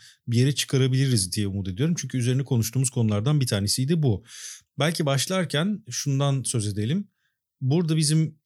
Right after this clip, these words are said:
ilk başta oluşturduğumuz bir yön vardı. Bu yönde nereden başlamıştık? Tracy Emin'in Birlikte Yattığım Tüm İnsanlar adlı bir, e, işi var.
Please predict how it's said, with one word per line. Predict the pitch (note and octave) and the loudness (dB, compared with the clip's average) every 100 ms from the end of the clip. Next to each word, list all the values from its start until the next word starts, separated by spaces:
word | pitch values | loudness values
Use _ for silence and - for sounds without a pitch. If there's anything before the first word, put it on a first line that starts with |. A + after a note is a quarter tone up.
| - | -6
ilk | D#3+ D#3 | -4 -2
başta | A#2+ G#2+ - F#2+ - _ _ _ _ | -2 -2 -2 -6 -8 _ _ _ _
oluşturduğumuz | A#2+ A#2+ A#2 - B2 A#2 B2 C#3 B2+ A2+ G2+ | -4 -2 -2 0 0 2 2 2 0 -4 -4
bir | G#2+ F#2+ - _ _ | -6 -6 -12 _ _
yön | A2 G2+ B2 C#3+ C3 | -6 2 4 6 4
vardı. | G#2+ F#2+ G2+ F#3+ E3+ | 2 0 -2 -2 2
Bu | D3+ | 2
yönde | D3+ D3+ C3+ D#3+ A#3 - _ _ _ - | 4 4 4 2 0 -4 _ _ _ 0
nereden | D3 F3+ D3+ A#2+ | 4 4 4 4
başlamıştık? | A2 G2+ - G#2+ F3 - | 2 0 0 -2 -2 -2
Tracy | C#3+ C#3+ C#3+ D#3+ | 0 2 2 2
Emin'in | C#3 D3+ G3 D#3 | 4 4 4 2
Birlikte | B2+ C3 - | 2 0 2
Yattığım | D3+ B2+ - F3+ | 2 2 0 0
Tüm | - F3+ | 2 4
İnsanlar | E3 C3+ C3+ C3 C3 A#2+ | 4 4 4 4 4 2
adlı | G#2+ C#3+ F3+ | 2 0 0
bir, | F3 D#3 - | 0 -4 -4
e, | C3 B2 B2 | -2 0 -2
işi | C3+ - E3 | -2 0 2
var. | D3 G3+ | 2 0